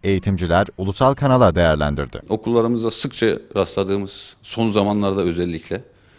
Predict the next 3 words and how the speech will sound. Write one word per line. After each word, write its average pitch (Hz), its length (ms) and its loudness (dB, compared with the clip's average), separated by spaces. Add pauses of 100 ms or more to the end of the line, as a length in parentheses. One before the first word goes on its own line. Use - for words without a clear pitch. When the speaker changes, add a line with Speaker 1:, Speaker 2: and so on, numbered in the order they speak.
(200)
Speaker 2:
e, 80 60 -14 (720)
uyuşturucu, 92 720 -2 (1040)
mesela 101 400 0